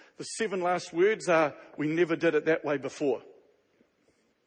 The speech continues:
As soon as you start using that language,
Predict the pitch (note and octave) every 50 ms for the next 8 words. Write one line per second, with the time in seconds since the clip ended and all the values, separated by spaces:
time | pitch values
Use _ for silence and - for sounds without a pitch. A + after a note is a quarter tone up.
0 | _ _ _ _ _ _ _ _ _ _ _ _ - _ _ - - - - A3+
1 | B3 C4 C4 G3 G3 B3 G#3+ - - B3+ B3 A#3 A#3 A3 G#3 F3 G#3 G3+ G#3 G#3+
2 | G#3 - G3+ G#3 A3+ A3+ F#3+ F3+ F3 F3 -